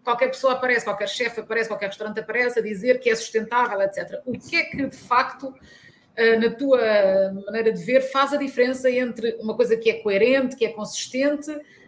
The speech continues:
eh, e simplesmente andar a dizer que se é sustentável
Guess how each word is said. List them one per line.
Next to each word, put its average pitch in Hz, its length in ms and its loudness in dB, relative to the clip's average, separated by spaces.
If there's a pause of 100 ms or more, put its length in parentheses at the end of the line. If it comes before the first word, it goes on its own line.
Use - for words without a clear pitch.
eh, 226 500 2
e 208 140 -6
simplesmente 220 460 -8
andar 208 220 0
a - 20 -2
dizer 202 280 0
que 226 80 -12
se - 160 -4
é 202 60 0
sustentável 202 720 -4